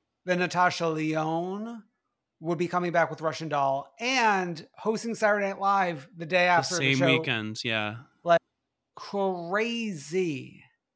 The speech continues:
Speaker 2: Serendipity, baby. Is that what that is? Serendipity?
Speaker 1: I think it is serendipity.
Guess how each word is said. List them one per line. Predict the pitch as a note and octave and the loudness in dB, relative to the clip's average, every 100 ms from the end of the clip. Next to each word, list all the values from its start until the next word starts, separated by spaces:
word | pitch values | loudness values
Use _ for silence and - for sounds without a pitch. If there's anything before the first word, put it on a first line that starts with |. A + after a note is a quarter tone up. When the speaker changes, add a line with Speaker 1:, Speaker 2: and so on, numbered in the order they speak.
| _ _ _ _ _ _ - | _ _ _ _ _ _ -12
Speaker 2:
Serendipity, | - B2+ C3+ C#3 D#3 D3+ B2+ | -4 -2 -2 -2 -4 -4 -4
baby. | B2 A2+ A#2+ A#2 - | -4 -4 -4 -6 -6
Is | C3+ | -4
that | E3 | -4
what | F3+ | 0
that | F#3 | 0
is? | F3+ F3 - | 0 -4 -4
Serendipity? | D#3+ D#3+ D#3+ - E3+ | -4 -2 -6 -8 -4
Speaker 1:
I | D#4+ | -4
think | F#4 G#4+ | -2 -2
it | G#4+ | -2
is | G#4+ - | -4 -4
serendipity. | E3+ D3 B2 B2 B2 | -6 -6 -8 -14 -16